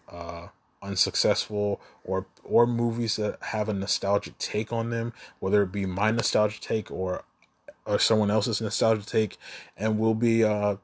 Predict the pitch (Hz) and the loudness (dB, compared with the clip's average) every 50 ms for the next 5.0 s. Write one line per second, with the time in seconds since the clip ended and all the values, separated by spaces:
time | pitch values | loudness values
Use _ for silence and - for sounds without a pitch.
0 | _ _ _ _ _ - - - 120 113 117 120 120 120 110 - - 110 107 101 | _ _ _ _ _ -8 -6 -2 -2 -2 0 0 0 -2 -2 -2 0 0 0 0
1 | - - 117 110 113 110 107 107 113 127 - - - - 107 113 113 117 120 107 | 2 2 2 4 4 2 2 2 0 0 0 -2 -4 -2 0 0 2 2 0 0
2 | - - - _ _ _ _ _ - 101 101 104 104 107 104 - 101 104 101 - | -2 -6 -10 _ _ _ _ _ -10 -4 0 2 2 2 2 0 -2 0 2 2
3 | - - 110 117 110 113 - - 147 143 131 98 92 - - - - - - - | 2 2 0 0 0 -2 -2 -2 0 0 0 0 -2 -6 -12 -18 -20 -20 -20 -20
4 | _ _ _ _ _ _ _ _ - - 202 202 - - 196 196 196 196 180 - | _ _ _ _ _ _ _ _ -12 -6 -4 -2 0 0 -2 -2 -4 -6 -10 -16